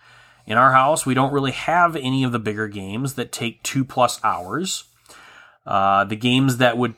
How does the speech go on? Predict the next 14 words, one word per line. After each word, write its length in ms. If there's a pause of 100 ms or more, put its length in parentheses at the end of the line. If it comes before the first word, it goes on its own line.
take 460
the 100
longest 640
in 80
our 120
house 360
are 80
probably 420
Concordia, 880 (560)
uh, 260
Hamburgum, 800 (540)
and 300
even 460
then, 560